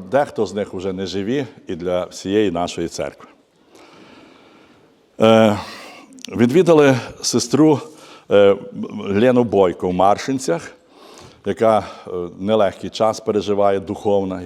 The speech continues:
духовний. Якось так Господь побудив, і я дуже вдячний, що ми приїхали. Вона вилучена з Адвентистської церкви,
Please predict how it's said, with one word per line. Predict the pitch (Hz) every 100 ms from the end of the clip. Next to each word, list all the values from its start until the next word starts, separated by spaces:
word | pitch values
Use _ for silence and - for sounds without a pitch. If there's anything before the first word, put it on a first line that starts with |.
| -
духовний. | 87 - 95 90 90
Якось | 90 90 -
так | 95
Господь | 87 - 101 90
побудив, | 90 85 87 101
і | 87
я | 87 87
дуже | 80 87 82
вдячний, | 80 104 95 92
що | - 90
ми | 87
приїхали. | - 95 113 101 95 - - - - - - - - _
Вона | 98 107
вилучена | 123 104 - 95 90
з |
Адвентистської | 95 95 95 104 - 95 87
церкви, | - 123 113 104